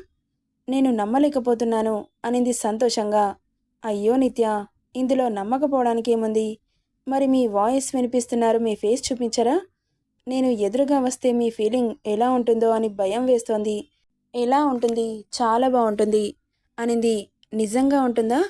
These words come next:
"నిజంగా ఉంటుంది." "అయితే ఎదుర్రానా? వచ్చేయండి త్వరగా," అనగానే లైట్స్ ఆన్ అయ్యాయి.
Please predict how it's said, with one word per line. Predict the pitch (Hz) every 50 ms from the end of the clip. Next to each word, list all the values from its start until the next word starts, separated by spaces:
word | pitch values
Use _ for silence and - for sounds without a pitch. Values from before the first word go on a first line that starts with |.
| - _ _ _ _ _ -
"నిజంగా | 233 214 214 214 202 247 262 269 269 269 262
ఉంటుంది." | 247 233 226 226 220 214 220 220 208 - _ _ _ _ _ _ _ _ -
"అయితే | 220 233 233 226 262 247 247 233 214 - - _ _ _ -
ఎదుర్రానా? | 220 214 208 277 277 262 254 240 233 233 262 339 392 370 _ _ _ _ _ _ -
వచ్చేయండి | 214 208 196 - - 302 311 294 269 240 226 226 226 226 233 _ _ _ _ _ _ _ _ _ _ -
త్వరగా," | - 226 214 233 240 254 262 240 214 - - _ _ _ _ _ _ -
అనగానే | 247 254 262 247 240 240 233 233 233 226 214 190 - _ -
లైట్స్ | 220 233 233 262 254 - - -
ఆన్ | 226 220 226 240 247
అయ్యాయి. | 233 220 220 214 214 220 214